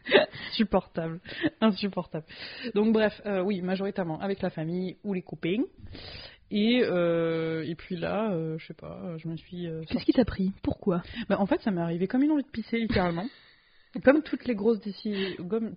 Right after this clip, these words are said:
Speaker 1: comme toutes les grosses décisions de ma vie, ou en tout cas tous les éclairs de génie de ma vie.
Speaker 2: T'étais sur
Speaker 1: Euh,
Speaker 2: les chiottes ?
Speaker 1: non, j'étais pas
Speaker 2: Oh.
Speaker 1: sur les chiottes, pas cette fois-ci. Non, je venais de me branler, encore pire, <laughs> du coup. Et, euh, comme d'habitude, voilà.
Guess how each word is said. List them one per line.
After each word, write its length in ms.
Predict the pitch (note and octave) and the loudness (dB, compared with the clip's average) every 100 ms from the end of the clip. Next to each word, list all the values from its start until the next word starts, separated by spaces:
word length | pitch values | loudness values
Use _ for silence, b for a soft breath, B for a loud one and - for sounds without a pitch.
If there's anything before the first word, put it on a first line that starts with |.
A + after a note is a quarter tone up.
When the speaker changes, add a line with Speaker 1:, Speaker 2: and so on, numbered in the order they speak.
| - | -4
Speaker 1:
comme 160 | A3+ | -4
toutes 160 | G#3 - | -4 -6
les 80 | F#3+ | -4
grosses 260 | F3+ G#3+ | -2 -2
décisions 340 | G3 F#3+ F#3 F#3 | -2 -6 -6 -4
de 60 | F3+ | -4
ma 140 | F3+ | -4
vie, 240 | F3+ G3 | -4 -4
ou 80 | F#3+ | -4
en 80 | E3 | -6
tout 100 | D#3 | -8
cas 100 | - | -8
tous 160 | F3 F#3+ | -6 -4
les 140 | F#3 | -2
éclairs 260 | F3+ - F#3+ | -2 -4 -4
de 100 | F3+ | -4
génie 220 | E3+ F3 | -4 -6
de 80 | F3 | -6
ma 140 | E3+ | -6
vie. 160 | E3 F3+ B B B B B B | -6 -8 B B B B B B
Speaker 2:
T'étais 180 | A3+ G3 | 0 2
sur 80 | F3+ | 4
Speaker 1:
Euh, 40 | F3 | 4
Speaker 2:
les 60 | |
chiottes ? 280 | - C4+ - G3+ | 2 0 0 2
Speaker 1:
non, 500 | G#3+ G#3 G#3 A3+ C4+ | 6 6 6 2 0
j'étais 240 | G3 F#3 F3+ | 2 4 4
pas 80 | |
Speaker 2:
Oh. 80 | B3 | 4
Speaker 1:
sur 100 | D4 | 4
les 140 | B3 G3+ | 2 2
chiottes, 240 | - G3+ | 0 0
pas 100 | C4+ | 0
cette 140 | D4 | -2
fois-ci. 400 | - B3 - A#3 - B B B - | 0 -2 0 -8 -8 B B B -2
Non, 200 | A3 C#4 G#3 | 0 0 -2
je 360 | G3 F#3 F#3 | 0 0 0
venais 200 | E3+ G#3+ D4 | 2 4 6
de 60 | |
me 60 | C#4+ | 6
branler, 360 | A3 A3 G#3 - G3 | 4 4 2 -2 -8
encore 320 | - F#3+ - | -4 -6 -6
pire, 240 | E3 F3+ - | -6 -6 0
<laughs> 60 | |
du 160 | A3 A3 | 6 8
coup. 140 | B3+ A3+ C4 F#4 F#4+ F4 C#4 - | 8 4 2 0 -6 -8 -8 -4
Et, 240 | F#3+ G#3+ G#3+ | -2 2 4
euh, 340 | F#3 F3 E3+ | 4 4 2
comme 160 | E3 F#3 | 0 -4
d'habitude, 400 | E3 F3 - - | -6 -10 -18 -16
voilà. 200 | - - | -16 -16